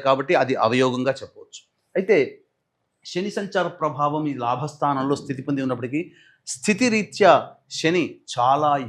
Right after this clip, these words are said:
యోగకరుడుగా ఉన్నాడు. కానీ వక్రీకరించినటువంటి కారణం చేత, దశమ ప్రభావము చేత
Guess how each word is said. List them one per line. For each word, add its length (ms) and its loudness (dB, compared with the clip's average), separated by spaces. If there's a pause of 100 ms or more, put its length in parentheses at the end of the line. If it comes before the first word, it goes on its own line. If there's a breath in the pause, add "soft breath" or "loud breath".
యోగకరుడుగా 680 -2 (120)
ఉన్నాడు. 440 -4 (800)
కానీ 340 0 (1200)
వక్రీకరించినటువంటి 1000 -4
కారణం 240 2 (100)
చేత, 200 -4 (800)
దశమ 220 0
ప్రభావము 720 0 (100)
చేత 160 -6